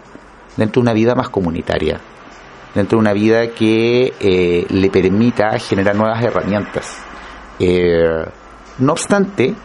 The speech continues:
pero es Soto, digamos, ya en la, en la, en la, en la lámina siete, eh,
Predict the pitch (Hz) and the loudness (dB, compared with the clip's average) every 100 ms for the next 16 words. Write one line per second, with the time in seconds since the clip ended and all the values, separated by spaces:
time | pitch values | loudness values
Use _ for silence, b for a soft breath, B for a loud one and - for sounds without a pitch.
0 | - - - 90 - 135 95 90 87 87 | -20 -8 -4 -4 -2 0 2 2 0 0
1 | 92 98 92 95 92 - 92 90 98 95 | 0 0 0 0 -2 -2 -4 -4 -2 0
2 | 92 98 107 110 - 98 - - B B | 0 2 0 -2 -2 0 0 -4 B B
3 | B B - - - - - - B B | B B -20 -20 -20 -20 -20 -20 B B
4 | B 107 | B -2